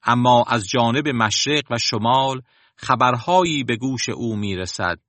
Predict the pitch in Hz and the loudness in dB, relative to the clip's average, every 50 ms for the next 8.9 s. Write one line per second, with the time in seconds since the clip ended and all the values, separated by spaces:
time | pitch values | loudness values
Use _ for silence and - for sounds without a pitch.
0 | _ _ _ _ _ _ _ - - - - 127 131 127 123 120 120 113 113 107 | _ _ _ _ _ _ _ -6 -6 -6 -4 -2 -4 -2 0 2 2 4 2 2
1 | 107 107 107 101 95 107 101 104 120 135 139 135 127 _ _ _ _ - 131 - | 0 -2 -4 -2 -2 0 2 2 2 2 0 -2 -8 _ _ _ _ -6 -6 -6
2 | - - 117 113 117 110 - - 143 139 131 107 95 92 - - - 92 90 85 | -4 -2 -2 -2 -2 -2 -2 -2 -2 -2 -2 -4 -6 -6 -8 -6 -4 -4 -4 -4
3 | - 95 82 80 76 _ _ _ _ _ _ _ _ _ _ _ _ _ _ - | -4 -6 -6 -6 -6 _ _ _ _ _ _ _ _ _ _ _ _ _ _ -2
4 | - 113 107 107 - - - 113 110 107 101 98 98 - - 98 101 98 92 107 | 0 2 2 0 -2 -2 2 4 4 6 4 4 2 -2 -4 -4 -6 -8 -8 -6
5 | 135 151 156 151 143 _ _ _ _ _ - 117 101 117 117 117 117 113 - - | -6 -6 -6 -8 -10 _ _ _ _ _ -10 -4 -2 0 2 2 0 -2 -2 -4
6 | 123 123 123 117 104 - - 147 147 127 110 104 101 104 101 101 - - 127 123 | -4 -2 -2 -4 -4 -6 -4 -4 0 2 2 0 2 -2 -2 -2 -4 -4 -4 -4
7 | 123 123 123 - _ _ _ _ _ _ _ _ _ - - 127 123 - - - | -4 -4 -6 -10 _ _ _ _ _ _ _ _ _ -2 -2 -2 0 -2 0 0
8 | 170 180 180 165 139 143 143 143 131 123 123 117 - 143 135 131 127 | 0 2 2 2 2 4 4 4 2 0 -4 -4 -2 -2 -2 -2 -2